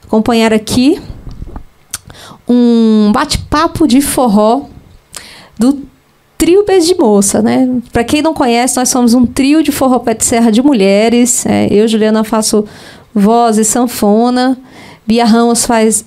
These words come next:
voz e zabumba. Bia Calzavara faz voz e triângulo.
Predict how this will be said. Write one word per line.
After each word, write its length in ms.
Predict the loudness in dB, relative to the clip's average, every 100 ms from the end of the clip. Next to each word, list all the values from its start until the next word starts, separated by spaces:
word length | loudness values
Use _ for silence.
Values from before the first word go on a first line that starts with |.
| -6
voz 440 | -2 0 2 2 2
e 40 |
zabumba. 760 | 2 0 0 2 2 2 0 -4 -16 -20 _
Bia 240 | -2 0 -2
Calzavara 840 | -2 0 0 0 0 2 0 -2
faz 400 | 0 0 0 -4
voz 440 | -8 -2 0 0 -2
e 40 |
triângulo. 760 | -2 0 2 2 2 2 2